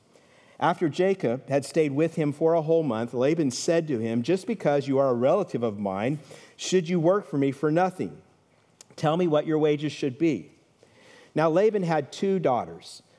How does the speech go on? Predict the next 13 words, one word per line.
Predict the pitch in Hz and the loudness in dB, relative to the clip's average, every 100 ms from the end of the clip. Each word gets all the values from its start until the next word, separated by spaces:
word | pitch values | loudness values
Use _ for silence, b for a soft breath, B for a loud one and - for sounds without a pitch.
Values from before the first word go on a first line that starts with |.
| b | b
The | 139 | 0
name | 147 180 196 202 | 2 2 0 0
of | 165 160 | 0 0
the | 170 | 0
older | 139 147 147 156 160 - | 2 2 2 0 -2 -6
was | 131 117 | -6 -4
Leah, | 104 104 104 131 - _ b b - | -2 -2 -2 -4 -8 _ b b -2
and | 175 | 0
the | |
name | 180 202 | 2 2
of | 190 | 0
the | 180 | 0
younger | 175 196 180 123 135 | 0 0 0 0 -2